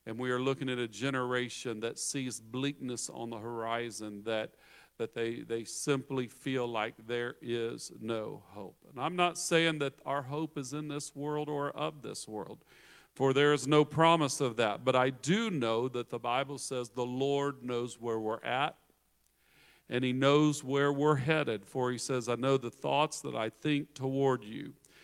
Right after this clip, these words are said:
Notice that that is a, that is not a past term, a past tense term, but this is one that he has thought, he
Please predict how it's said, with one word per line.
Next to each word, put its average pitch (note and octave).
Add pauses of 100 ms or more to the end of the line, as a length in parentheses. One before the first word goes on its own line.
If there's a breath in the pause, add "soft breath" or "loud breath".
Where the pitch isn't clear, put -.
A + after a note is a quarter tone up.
(260 loud breath)
Notice D3
that C3+
that D3
is C#3+ (100)
a, B2+ (400 loud breath)
that C#3
is B2+
not C3
a B2+
past -
term, B2+ (340 soft breath)
a B2
past C#3
tense C3+
term, B2 (280)
but B2
this C3+
is B2 (360 loud breath)
one C#3+
that C3
he C#3
has D3
thought, E3 (560 soft breath)
he B2+